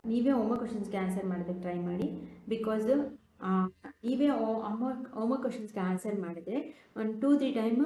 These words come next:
ಟೆಕ್ಸ್ಟ್ ಬುಕ್‌ನ ರೀಡ್ ಮಾಡ್ತೀರಾ. ಟೆಕ್ಸ್ಟ್ ಬುಕ್ ರೀಡ್ ಮಾಡಿದಷ್ಟು ಏನಾಗುತ್ತೆ, ನಿಮಗೆ ನಾಲೆಡ್ಜ್ ಜಾಸ್ತಿ ಆಗುತ್ತೆ. ಸೈನ್ಸಲ್ಲಿ ಟೆಕ್ಸ್ಟ್ ಬುಕ್ is the better way of learning.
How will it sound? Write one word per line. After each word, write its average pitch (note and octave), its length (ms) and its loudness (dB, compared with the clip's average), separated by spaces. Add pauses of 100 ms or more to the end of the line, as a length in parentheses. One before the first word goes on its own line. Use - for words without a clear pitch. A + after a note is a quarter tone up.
(260)
ಟೆಕ್ಸ್ಟ್ G#3 280 0
ಬುಕ್‌ನ C#4 280 0
ರೀಡ್ G3 260 0
ಮಾಡ್ತೀರಾ. F3+ 380 -2 (340)
ಟೆಕ್ಸ್ಟ್ B3+ 260 -2
ಬುಕ್ D#4 180 -2
ರೀಡ್ A#3 340 4
ಮಾಡಿದಷ್ಟು F#3+ 500 0
ಏನಾಗುತ್ತೆ, F3+ 520 -2
ನಿಮಗೆ A3 320 0
ನಾಲೆಡ್ಜ್ A3 440 0
ಜಾಸ್ತಿ F3 340 -2
ಆಗುತ್ತೆ. E3+ 300 -10
ಸೈನ್ಸಲ್ಲಿ B3 640 0
ಟೆಕ್ಸ್ಟ್ G#3+ 320 -4
ಬುಕ್ C#4+ 200 -8
is A3+ 120 -4
the G3 160 -4
better F#3 320 -2
way G#3+ 140 0
of F#3+ 140 -4
learning. - 280 -14